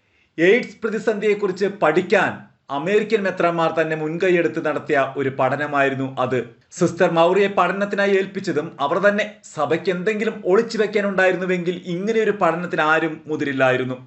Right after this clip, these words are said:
ഇനി നമുക്ക് കണക്കുകളിലേക്കൊന്ന് കണ്ണോടിക്കാം. ആഗോള കത്തോലിക്ക സഭയിൽ ഏകദേശം നാല് ലക്ഷത്തി പതിനായിരത്തിലധികം വൈദികരും ആറ് ലക്ഷത്തിലധികം കന്യാസ്ത്രീകളുമുണ്ട്. തൊണ്ണൂറുകളിൽ ഈ സംഖ്യ ഇതിലും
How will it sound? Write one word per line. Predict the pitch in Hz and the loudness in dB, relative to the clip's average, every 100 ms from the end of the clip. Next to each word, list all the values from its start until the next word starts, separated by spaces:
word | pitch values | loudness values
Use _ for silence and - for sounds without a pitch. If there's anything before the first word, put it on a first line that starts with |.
| _ _ _ _ | _ _ _ _
ഇനി | 135 165 | -6 -2
നമുക്ക് | 170 165 185 | -2 -2 0
കണക്കുകളിലേക്കൊന്ന് | 180 190 202 240 240 233 233 208 | 0 0 2 2 4 4 2 -2
കണ്ണോടിക്കാം. | 202 180 185 202 180 175 160 - | -2 -2 0 0 0 -2 -4 -8
ആഗോള | 131 160 180 185 | -2 -2 2 0
കത്തോലിക്ക | 180 180 196 202 202 | 2 -2 0 0 0
സഭയിൽ | 208 202 190 220 | -2 -2 -2 -4
ഏകദേശം | - 170 175 143 127 117 127 160 - - _ | 2 4 4 0 -4 -4 -8 -10 -20 -20 _
നാല് | 143 170 190 226 240 | -2 2 4 4 2
ലക്ഷത്തി | 240 220 202 220 190 | 0 0 -6 -6 -2
പതിനായിരത്തിലധികം | 165 185 196 196 190 180 180 165 | -2 0 -2 -2 -2 -2 -2 0
വൈദികരും | 139 170 180 170 165 - 139 | 2 2 0 -2 -2 -4 -4
ആറ് | 151 175 202 190 | 0 2 2 2
ലക്ഷത്തിലധികം | 180 160 165 160 160 | -2 -4 -4 -4 -4
കന്യാസ്ത്രീകളുമുണ്ട്. | 147 139 147 143 139 139 143 135 135 156 - - _ _ _ | -4 -4 -4 -6 -6 -6 -6 -4 0 0 0 -16 _ _ _
തൊണ്ണൂറുകളിൽ | 147 156 190 208 208 208 190 | -4 0 2 4 4 0 -2
ഈ | 190 | -6
സംഖ്യ | 196 202 196 | -4 -4 -4
ഇതിലും | 196 208 | -2 -2